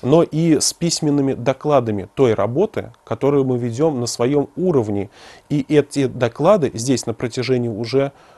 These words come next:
шести лет читаем на рождественских чтениях, на секциях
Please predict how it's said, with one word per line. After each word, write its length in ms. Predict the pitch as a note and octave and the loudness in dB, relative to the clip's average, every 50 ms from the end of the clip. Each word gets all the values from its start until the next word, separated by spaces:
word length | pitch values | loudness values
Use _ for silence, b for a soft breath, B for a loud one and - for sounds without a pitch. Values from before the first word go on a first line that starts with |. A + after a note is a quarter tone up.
| B B | B B
шести 460 | - - - E3+ - - - - D3 | -10 -6 -4 -4 -4 -6 -6 -6 -4
лет 360 | C3+ C3 A#2 G#2+ G2+ - - _ _ _ _ _ _ _ _ _ | -2 0 0 0 -2 -4 -10 _ _ _ _ _ _ _ _ _
читаем 600 | - - B2+ - - B2+ A#2 A2 G#2 G2+ F#2+ - - _ _ _ B B B B B B | -10 -10 -10 -6 -2 0 0 0 0 -2 -6 -10 -14 _ _ _ B B B B B B
на 100 | - A#2+ | -2 0
рождественских 640 | A#2 B2 B2 C3 C3 A#2+ - - A#2 - - B2 A2+ | 2 2 2 2 0 -2 -2 -4 -8 -8 -8 -10 -8
чтениях, 460 | - - - - C3+ A#2 A2 G2+ - | -8 -10 -4 -2 -2 -2 -2 -4 -4
на 140 | - B2 C3 | -2 -4 -2
секциях 560 | C3+ - - A#2+ - - - - G#2 G2+ - | -2 0 -2 -2 -2 -2 -8 -10 -10 -10 -12